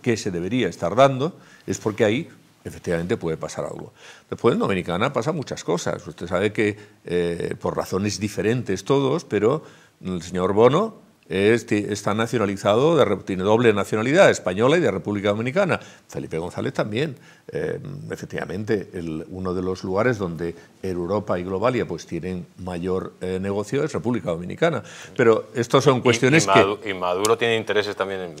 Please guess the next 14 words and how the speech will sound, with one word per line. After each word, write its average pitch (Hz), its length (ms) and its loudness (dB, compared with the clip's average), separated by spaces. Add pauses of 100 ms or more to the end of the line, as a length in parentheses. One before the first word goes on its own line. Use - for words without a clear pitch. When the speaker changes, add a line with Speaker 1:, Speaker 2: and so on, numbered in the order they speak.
Speaker 2:
República 87 340 -4
Dominicana. 113 380 -2
Speaker 1:
Y 123 60 6
Maduro 87 380 4
tiene 123 200 4
intereses 101 380 -2
también, 139 340 4
pero 101 160 0
son, 143 400 0
estos 127 260 -2
son 139 220 0
cuestiones 147 720 2
que 98 160 0
alguien 127 500 2